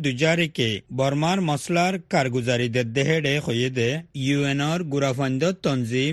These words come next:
ইউনিসেফর রিপোর্ট মজিন বর্মার মিলিটারিয়ে ফেব্রুয়ারির এক তারিখত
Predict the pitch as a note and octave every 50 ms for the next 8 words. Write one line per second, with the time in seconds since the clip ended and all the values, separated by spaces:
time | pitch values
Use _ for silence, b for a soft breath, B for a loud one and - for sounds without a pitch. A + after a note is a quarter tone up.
0 | E3 - - C#3 B2+ C3 C3 C3+ D3 F3 E3 - A3 G#3 F3 - G3+ F#3+ F#3+ G3
1 | F#3 E3+ C#3 A#2 - C#3 C3 A2+ C3 B2+ B2 A#2+ A#2 A2 A#2 B2+ C3+ D3+ F3 F3
2 | - - C#3+ C3+ C3+ C3+ C3 C3+ D3+ E3+ F#3+ G3 F#3 E3+ C#3+ B2+ B2 A#2 - -
3 | D#3+ D#3 C#3+ C3 A#2+ A#2 A2+ - - - D#3+ F3 E3+ F3 F#3+ F#3+ F#3+ F#3 F#3+ G3+
4 | G3+ F#3+ F#3+ D3 A#2 - - C3 B2+ C3 D3 C3+ - C#3 B2 A#2